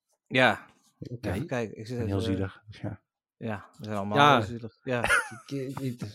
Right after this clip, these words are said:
Speaker 2: jongen, echt, koop er nou gewoon eentje, man. Echt.
Speaker 1: Nee,
Speaker 2: Bevalt
Speaker 1: ja,
Speaker 2: me
Speaker 1: maar
Speaker 2: niet.
Speaker 1: ik, ja, maar je kunt toch niet een
Speaker 3: Ik
Speaker 1: espresso-apparaat
Speaker 3: onderbest-
Speaker 1: voor zeshonderd. Hij is toch geen sloeber?
Speaker 3: Ik, ik mag er
Speaker 1: Hij
Speaker 3: best
Speaker 1: moet
Speaker 3: wel even
Speaker 1: minimaal
Speaker 3: nadenken.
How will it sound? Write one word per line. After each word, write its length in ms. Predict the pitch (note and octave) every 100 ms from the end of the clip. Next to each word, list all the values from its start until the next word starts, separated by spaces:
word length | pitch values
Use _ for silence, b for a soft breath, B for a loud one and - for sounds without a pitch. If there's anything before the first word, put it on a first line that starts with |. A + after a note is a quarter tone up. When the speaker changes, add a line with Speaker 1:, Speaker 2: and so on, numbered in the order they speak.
| - - - -
Speaker 2:
jongen, 340 | G#2+ A#2+ -
echt, 260 | B2+ A#2+ - -
koop 300 | - D#3 -
er 100 | D3
nou 180 | C3+ B2+
gewoon 200 | B2 B2
eentje, 360 | A#2 A#2+ A2+ G#2
man. 340 | A2 G#2+ G#2+
Echt. 560 | A#2 A#2 - - - -
Speaker 1:
Nee, 120 | A#2
Speaker 2:
Bevalt 180 | A#2+ C#3
Speaker 1:
ja, 120 | C#3
Speaker 2:
me 60 | D3+
Speaker 1:
maar 220 | C#3+ C3+
Speaker 2:
niet. 240 | C#3 D3 -
Speaker 1:
ik, 100 | A2+
ja, 200 | A#2 B2
maar 100 | B2
je 160 | B2+
kunt 180 | B2+ C3+
toch 100 | C3+
niet 200 | C3+ C3 B B
een 80 | C3
Speaker 3:
Ik 40 | C3+
Speaker 1:
espresso-apparaat 500 | - C#3+ G3 G#3 A#3+
Speaker 3:
onderbest- 240 | A#3 A3+ -
Speaker 1:
voor 80 |
zeshonderd. 640 | D3 C3+ C3+ B2+ - - -
Hij 140 | D3 E3
is 80 |
toch 140 | - -
geen 100 | D#3
sloeber? 460 | - G#3+ C3 B2 F3
Speaker 3:
Ik, 60 | -
ik 120 | F#3
mag 120 | G3+ G3
er 40 |
Speaker 1:
Hij 80 | D3
Speaker 3:
best 120 | D#3
Speaker 1:
moet 100 | A3
Speaker 3:
wel 100 | F#3+
even 20 |
Speaker 1:
minimaal 260 | F3+ F3 D#3
Speaker 3:
nadenken. 180 | E3